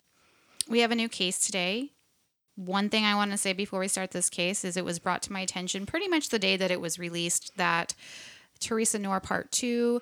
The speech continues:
sounded really, really wonky for some reason. Um, and I re-uploaded it as soon as I found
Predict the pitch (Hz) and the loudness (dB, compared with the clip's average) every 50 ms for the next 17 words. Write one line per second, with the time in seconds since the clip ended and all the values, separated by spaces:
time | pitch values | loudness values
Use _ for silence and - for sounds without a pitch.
0 | - - - - - - - - 208 185 170 165 160 160 175 180 202 233 254 262 | -4 -10 -20 -20 -10 -6 -2 0 0 0 0 -2 -4 -4 -4 0 2 4 6 8
1 | 254 247 240 226 220 214 214 208 196 190 196 196 196 190 196 - - 202 190 - | 8 8 8 8 6 4 4 4 2 2 2 4 4 4 2 0 -4 -4 -4 -4
2 | - 190 185 - 196 190 190 190 190 190 190 180 180 190 185 185 185 185 190 180 | -4 -2 -2 -2 -2 -4 -4 -4 -2 -2 -2 0 0 2 2 2 0 0 -4 -6
3 | - - - 185 180 175 175 170 170 160 - 170 175 175 185 - _ _ _ _ | -4 -2 0 2 2 4 4 2 2 0 -2 -6 -6 -8 -10 -12 _ _ _ _
4 | - 202 202 190 180 180 180 - - 185 180 180 180 180 190 240 254 - - 226 | -4 0 2 4 4 4 4 4 4 4 6 4 2 0 0 0 2 4 4 4
5 | 226 - 214 208 202 190 180 180 180 175 - - 180 - - 196 196 190 185 180 | 4 4 2 0 2 2 2 2 2 2 2 0 0 0 0 0 0 0 0 0
6 | 180 - 196 170 170 170 - | 0 0 0 0 0 -2 -2